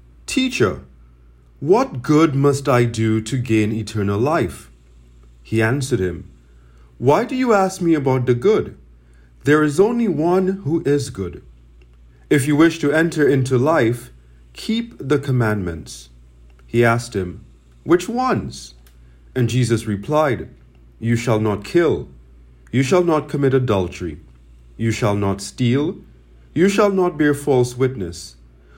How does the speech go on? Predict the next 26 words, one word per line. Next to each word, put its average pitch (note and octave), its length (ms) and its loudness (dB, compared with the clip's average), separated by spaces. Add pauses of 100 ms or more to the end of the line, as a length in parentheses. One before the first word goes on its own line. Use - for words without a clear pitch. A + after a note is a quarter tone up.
(180)
Honor C#3+ 260 4
your D3+ 240 2
father C#3+ 460 0
and A#2+ 280 -2
your C#3 140 -2
mother. E2+ 460 -4 (500)
And A#2+ 180 0
you A#2 120 2
shall A2+ 200 0
love C#3 240 2
your F3 160 4
neighbor G#2 500 -2 (140)
as G2+ 220 -4
yourself." G2 680 -6 (1040)
The D#3+ 120 6
young E3+ 220 4
man B2 280 2
said A#2+ 260 0
to A2+ 100 -4
him, G2 380 -2 (420)
"All G3+ 300 6
of C3 160 4
these A#2 260 0
I A2 120 2
have G#2+ 200 0
observed. A2 640 0